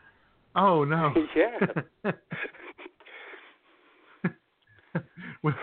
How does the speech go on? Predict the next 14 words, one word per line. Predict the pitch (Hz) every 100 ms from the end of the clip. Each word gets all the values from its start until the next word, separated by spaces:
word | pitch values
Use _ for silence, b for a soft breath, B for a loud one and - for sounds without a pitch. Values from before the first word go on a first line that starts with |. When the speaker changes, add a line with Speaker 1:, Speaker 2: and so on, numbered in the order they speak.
| 180
Speaker 2:
this | 190 180 -
could | - -
be | 117
very | 117 127 127
unfortunate. | 131 - 185 226 - - 110 113 - -
Speaker 1:
Uh, | 143 147 - - - _ _ _ _ _ _ _ _ _ - - - -
have, | - 170 190
have, | - 151 170 160 -
have | 151 165 -
somebody, | 175 160 160 160 151 _ _ _ _ _ _ _ _ _
have, | 139 143 151
uh, | 135
Puddles, | 131 147 156 123 110 - - -
uh, | 127 113